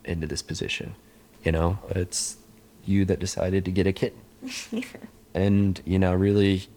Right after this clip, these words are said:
Speaker 1: with that becomes the responsibility on our part to treat them the way that they deserve and give them the best possible.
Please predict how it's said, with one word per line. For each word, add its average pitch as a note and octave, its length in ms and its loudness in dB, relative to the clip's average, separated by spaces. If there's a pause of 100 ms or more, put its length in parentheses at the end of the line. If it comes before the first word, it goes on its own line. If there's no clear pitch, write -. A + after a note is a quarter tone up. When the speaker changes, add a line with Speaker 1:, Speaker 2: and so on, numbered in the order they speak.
(240)
Speaker 1:
with A2 360 2
that F#2+ 340 2
becomes F#2 760 0 (120)
the - 60 -6
responsibility F2+ 720 -2
on E2 100 -2
our E2 220 0
part - 440 -4
to F#2 480 0 (840)
treat G#2+ 280 0
them F#2+ 160 0
the F2 60 2
way F2 180 2
that F2+ 120 0
they E2 120 -4
deserve D#2+ 540 0
and F2 140 -6
give E2+ 160 -2
them E2 160 -4
the E2 60 -4
best D2+ 260 -4
possible. - 480 -8